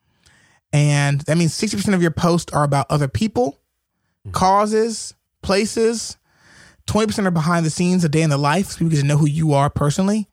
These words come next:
Speaker 1: then only twenty percent of your posts can be about pitching, pushing people to do something you want them to do, whether it be read your book, go to the church, come to an event, and you have that litmus test. But what that means for you is the more you wanna talk about yourself,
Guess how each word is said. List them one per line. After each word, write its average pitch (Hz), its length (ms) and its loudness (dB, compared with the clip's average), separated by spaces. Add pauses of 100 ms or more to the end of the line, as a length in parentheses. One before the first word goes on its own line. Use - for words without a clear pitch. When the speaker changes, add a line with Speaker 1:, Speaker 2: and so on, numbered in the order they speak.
(360)
Speaker 1:
then 156 140 0
only 175 260 2
twenty 208 380 -2
percent 190 160 0
of 165 80 0
your 156 100 0
posts 147 300 0
can 151 140 -2
be 147 100 2
about 139 300 0
pitching, 156 500 0
pushing 170 300 0
people 156 140 2
to 147 80 -2
do 143 80 -2
something 143 160 0
you 147 80 2
want 147 120 2
them 143 80 -2
to 135 80 -2
do, 143 220 -2
whether 135 180 -2
it 131 60 -2
be 131 120 -2
read 135 180 -4
your 135 100 -4
book, 202 340 0
go 147 180 -2
to 127 80 -4
the 123 100 -10
church, - 440 -2
come - 140 -4
to 147 80 -2
an 135 60 -2
event, 170 320 0 (840)
and 175 140 4
you 202 100 2
have 196 260 2
that 165 160 -2
litmus 170 340 -4
test. - 360 -10 (300)
But 160 80 -2
what 180 100 0
that 175 140 2
means 262 260 0
for - 100 -6
you 160 160 2
is 156 180 -2 (420)
the 139 100 -2
more 139 440 2
you 196 100 2
wanna 196 160 0
talk 214 120 0
about 214 220 0
yourself, 208 680 -2